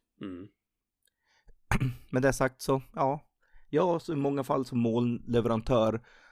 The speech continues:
Speaker 2: undrat varför vi ens erbjuder olika storlek på våra server. Vi ska sluta med det. Vi ska börja erbjuda en grundläggande storlek och sen olika många av dem istället. Och ha
Speaker 1: Mm.
Speaker 2: det som default.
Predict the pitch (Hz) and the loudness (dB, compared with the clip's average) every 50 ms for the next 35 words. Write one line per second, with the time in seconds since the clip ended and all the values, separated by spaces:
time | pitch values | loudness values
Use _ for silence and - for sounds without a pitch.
0 | - - - 147 147 135 120 113 135 127 123 - 127 123 117 110 - 127 117 113 | -6 4 6 6 6 6 4 4 4 2 2 4 4 4 4 4 2 0 0 0
1 | 110 107 110 113 - - - 135 123 110 101 101 98 123 123 113 104 101 101 98 | 0 0 -2 -4 -8 -8 -4 -2 0 0 -2 -2 -2 0 0 0 0 0 -2 -2
2 | 95 98 101 95 92 - - - - 120 95 95 104 117 117 - - - 92 85 | -2 -2 -4 -4 -6 -8 -10 -8 -6 -6 -4 -4 -4 -4 -4 -6 -8 -10 -10 -10
3 | - - 92 - - - 87 90 85 98 98 95 - - - 107 - - 117 104 | -8 -10 -12 -12 -12 -10 -10 -8 -8 -8 -8 -8 -10 -12 -14 -12 -8 -6 -6 -6
4 | 98 - _ - 139 107 95 - - 98 101 - - 123 95 120 131 131 123 117 | -6 -6 _ -6 -6 -6 -6 -8 -10 -14 -14 -8 -8 -8 -6 -6 -6 -6 -6 -8
5 | - - _ - - - - 127 120 113 110 117 110 104 - - _ _ - 156 | -10 -12 _ -20 -18 -6 -2 -2 -2 0 -2 -2 -4 -4 -4 -8 _ _ 0 0
6 | 156 139 127 113 104 98 117 107 101 104 104 110 110 101 104 101 101 101 - - | 0 2 0 0 0 2 2 2 0 0 -2 -4 -6 -6 -8 -10 -10 -12 -14 -14
7 | 123 127 127 117 117 - - - - - - 120 101 107 110 107 101 107 110 117 | -14 -12 -10 -8 -10 -10 -12 -14 -16 -10 -8 -6 -6 -4 -4 -6 -6 -8 -10 -10
8 | - 117 104 98 98 - - _ _ - 120 110 107 104 110 120 135 120 - - | -8 -6 -6 -6 -8 -10 -14 _ _ -4 -2 -2 0 0 -2 -4 -4 -6 -6 -8
9 | - - - - - - - - - - - - _ _ _ _ _ _ _ 120 | -10 -12 -16 -18 -20 -18 -16 -16 -16 -16 -20 -20 _ _ _ _ _ _ _ -6
10 | 113 107 95 113 110 98 113 113 - - 104 98 104 - - - - - _ _ | -4 -2 -2 -2 -2 -4 -4 -6 -6 -8 -8 -8 -8 -8 -8 -10 -10 -10 _ _